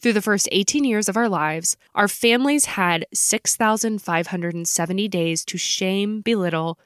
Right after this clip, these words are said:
ignore, criticize, or manipulate us during the most formative years of our being. That is a hundred and sixty thousand hours of living in dysfunction with unhealthy parenting.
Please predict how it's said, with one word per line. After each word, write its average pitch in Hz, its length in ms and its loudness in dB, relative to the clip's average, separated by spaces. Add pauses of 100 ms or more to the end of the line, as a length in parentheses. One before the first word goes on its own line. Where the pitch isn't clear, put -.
(240)
ignore, 170 640 -2
criticize, 165 720 -2
or 180 120 -4
manipulate 170 640 -2
us 156 320 -2 (100)
during 185 240 0
the 185 80 -2
most 170 340 -2
formative 190 440 -4
years 165 340 -2
of 160 80 -10
our 160 140 -2
being. 160 500 -6 (320)
That 180 340 0
is 175 440 0 (100)
a - 80 -6
hundred 220 540 0
and 240 180 -2
sixty 165 640 -2
thousand 170 460 0
hours 160 460 0
of 170 140 -6
living 175 460 0
in 196 80 0
dysfunction 160 720 -4
with 165 180 -6
unhealthy 165 600 -4
parenting. 156 640 -10